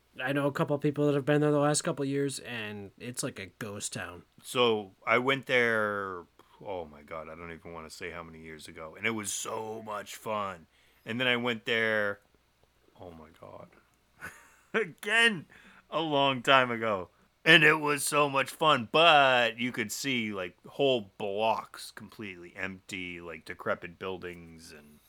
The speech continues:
Speaker 1: Yeah, no, this was probably about five years ago.
Speaker 2: Yeah, they
Speaker 1: And
Speaker 2: just,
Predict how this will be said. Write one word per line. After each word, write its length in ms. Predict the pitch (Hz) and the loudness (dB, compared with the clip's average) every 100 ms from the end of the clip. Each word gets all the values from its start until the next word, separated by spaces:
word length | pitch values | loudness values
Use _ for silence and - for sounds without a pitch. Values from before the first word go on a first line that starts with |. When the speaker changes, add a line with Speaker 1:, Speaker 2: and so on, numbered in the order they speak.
| _ _ _ - | _ _ _ -12
Speaker 1:
Yeah, 140 | - 101 | -10 -10
no, 140 | 113 | -6
this 220 | 160 165 | -2 0
was 240 | 202 175 - | 2 2 0
probably 260 | 185 170 147 | 0 0 0
about 260 | 131 123 | -2 -4
five 520 | - - - 104 113 | -14 -16 -12 -10 -10
years 280 | 101 110 113 | -12 -12 -12
ago. 380 | 110 113 101 104 _ _ _ | -12 -10 -12 -14 _ _ _
Speaker 2:
Yeah, 100 | 123 | -4
they 120 | 135 107 | 0 0
Speaker 1:
And 80 | |
Speaker 2:
just, 240 | 120 131 | 0 -2